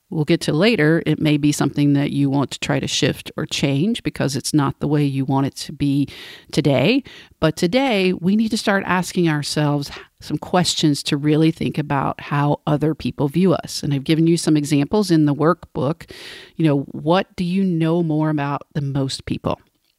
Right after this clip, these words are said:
So both from your own perspective or other people say, you know, "Hey, this person's the expert. You gotta get Jennifer in here because she's the best at this," or, "She's the one that knows the most about this." So you probably can think of some things right away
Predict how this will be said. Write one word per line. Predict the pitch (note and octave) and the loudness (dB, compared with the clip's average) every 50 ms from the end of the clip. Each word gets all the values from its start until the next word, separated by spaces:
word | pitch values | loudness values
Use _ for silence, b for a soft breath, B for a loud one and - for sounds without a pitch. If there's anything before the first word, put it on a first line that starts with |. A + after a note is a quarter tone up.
| _ _ _ _ _ _ _ _ _ - | _ _ _ _ _ _ _ _ _ -10
So | - - - C3 C#3+ C#3 C3+ C3 b b b b b b b b b b b _ _ | -4 0 2 2 2 2 0 -2 b b b b b b b b b b b _ _
both | F3 D3+ D3 - | 0 0 2 2
from | - D3+ D3 | 2 2 2
your | C#3 - - | 2 2 2
own | - D#3 F3 F#3+ | 2 0 0 2
perspective | - G3+ F#3 - - F3+ F#3 F#3+ - - F#3+ G3 G3 G3 F#3+ F3 | 0 0 0 0 0 0 0 0 0 0 2 2 2 2 2 2
or | D#3 D3+ - | 0 0 0
other | - D#3 D#3+ D#3+ D#3 | 0 2 2 2 0
people | - - D#3+ E3 - D#3+ D3 D3 | 0 -2 -2 -2 0 0 -2 -2
say, | - - D3+ D3+ D3 D3 D3+ D3+ D3 | -2 -2 -2 0 0 0 0 0 0
you | C#3+ C3+ C#3 | 0 0 0
know, | C#3 - - | -2 -2 -2
"Hey, | C#3+ C#3 F3 F3 D#3+ D#3 D3+ | -4 -2 0 0 0 0 0
this | - E3 E3+ - | 0 -2 -2 0
person's | - F3 E3+ - - E3+ - - | 0 0 0 2 2 0 0 0
the | D#3+ D3 - - | 0 -2 0 -2
expert. | D3+ D#3 - - - C3+ A#2+ - | -4 -6 -4 -6 -6 -6 -4 -4
You | - C#3+ | -4 -2
gotta | C#3+ D#3 C#3+ C#3+ D3+ | 0 0 0 0 0
get | D3 D#3 A#2 - | -2 -2 0 0
Jennifer | D3+ D3 D3 D3+ D3 - D3 D3 | 0 2 2 0 0 -2 -2 -2
in | C#3+ C#3+ | 0 0
here | D3 D3+ D3 C#3+ | 0 0 0 -2
because | C3+ C3+ - - C3 - | -2 -4 -4 -4 -4 -2
she's | - - F#3 F3+ D#3+ D3+ | 0 2 2 2 2 0
the | D3 C#3+ | 0 -2
best | C3+ C3+ - C#3 C#3 C#3 C3 - - | -2 -2 0 0 0 0 -2 -4 -6
at | - - - | -6 -6 -4
this," | - - - D#3 - - | -6 -6 -6 -6 -4 -4
or, | C#3 C3+ | -4 -4
"She's | - - E3+ E3+ E3 - | -2 0 0 -2 0 -2
the | E3 D3+ | -2 0
one | D#3+ D#3 D3+ | 2 2 2
that | D3+ - - | 2 0 0
knows | D3+ D3+ D3 C#3+ C#3 - | 0 0 0 0 -2 -4
the | - C#3+ | -4 -4
most | C#3 C3+ C#3 C#3 - - | -4 -4 -4 -6 -8 -10
about | - - - B2+ C#3+ D3+ - | -8 -6 -4 -4 -4 -4 -4
this." | - - - - - | -6 -6 -4 -2 -2
So | - - D3+ D3 C#3+ C#3 B B B B B B B B B | 0 0 2 2 2 0 B B B B B B B B B
you | - E3 D#3 | -4 -4 -4
probably | - - F#3 D#3+ D#3 E3 F3+ F#3 F#3 G#3 G#3 G#3 | -2 -2 0 2 2 2 0 0 0 -2 -2 0
can | - G#3+ F#3+ | 0 -2 0
think | - - F3 E3 - | 2 0 0 0 0
of | E3+ D#3 | -2 -2
some | - - E3 D#3+ | -2 -2 -2 -2
things | - - D#3 D3+ D3+ D#3 C#3+ D3 | -2 0 2 2 2 2 0 -2
right | C3+ C#3+ C#3+ D3 D3 D3+ | -2 -2 -2 -2 0 -2
away | E3 D#3 D3+ D3 - - - C#3 D3 D#3 | -2 -2 -2 -4 -4 -4 -4 -4 -4 -6